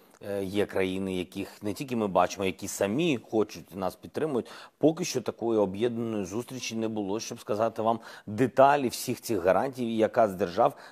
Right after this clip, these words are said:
на які гарантії готова. Але ця зустріч точно буде, тому що її підтвердили, цю, е, зустріч, представники держав-гарантерів майбутніх.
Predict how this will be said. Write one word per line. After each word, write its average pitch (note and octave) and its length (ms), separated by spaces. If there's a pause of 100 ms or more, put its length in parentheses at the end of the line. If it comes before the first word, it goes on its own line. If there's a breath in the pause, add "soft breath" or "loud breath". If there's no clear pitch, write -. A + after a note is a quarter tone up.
на A2+ 100
які A2+ 280
гарантії G#2+ 420
готова. F2+ 600
Але A#2 220
ця C#3+ 200
зустріч B2 400
точно G#2+ 340
буде, C3+ 300
тому A2 280
що - 200 (220 loud breath)
її B2 340
підтвердили, F2+ 800
цю, - 300 (320 soft breath)
е, G2+ 80
зустріч, B2+ 440
представники B2+ 840
держав-гарантерів G#2+ 1120
майбутніх. A#2 680